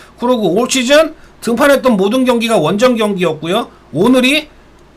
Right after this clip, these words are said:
어, 이제 홈에서의 등판하는 첫 경기다라고 봐야 되는데,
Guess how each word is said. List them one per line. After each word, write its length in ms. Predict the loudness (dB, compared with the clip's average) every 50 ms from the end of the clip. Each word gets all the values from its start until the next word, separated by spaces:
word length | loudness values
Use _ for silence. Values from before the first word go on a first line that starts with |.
| -12
어, 260 | -6 -4 -2 -2 -2
이제 100 | -2 -4
홈에서의 600 | -8 -4 0 2 2 4 4 4 4 4 4 2 2
등판하는 480 | -2 -2 0 0 2 2 2 0 -2
첫 140 | -4 -6 -6
경기다라고 540 | -4 -2 -2 0 2 2 4 4 4 2 0
봐야 280 | 0 0 2 4 4 2
되는데, 560 | 2 0 -2 -2 -2 0 0 0 0 -2